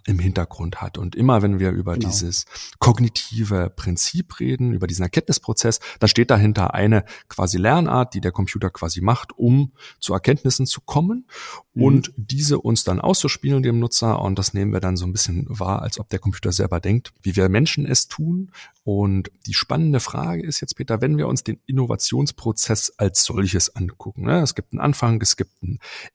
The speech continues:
Speaker 1: Ende. Welche Teile dieses Innovationsprozesses sind durch das maschinelle Lernen am stärksten betroffen, verändern sich vielleicht dadurch? Denn das ist, tippe ich, für Innovationsverantwortliche ganz, ganz interessant.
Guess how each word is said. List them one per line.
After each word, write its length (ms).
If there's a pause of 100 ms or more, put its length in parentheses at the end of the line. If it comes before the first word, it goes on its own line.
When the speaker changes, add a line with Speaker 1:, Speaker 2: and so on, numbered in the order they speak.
Speaker 1:
Ende. 580 (520)
Welche 280
Teile 280
dieses 280
Innovationsprozesses 1400
sind 200
durch 120
das 200
maschinelle 760
Lernen 680 (480)
am 140
stärksten 580
betroffen, 540
verändern 720
sich 320
vielleicht 520
dadurch? 540 (640)
Denn 120
das 180
ist, 140
tippe 160
ich, 120
für 120
Innovationsverantwortliche 1000
ganz, 240
ganz 220
interessant. 680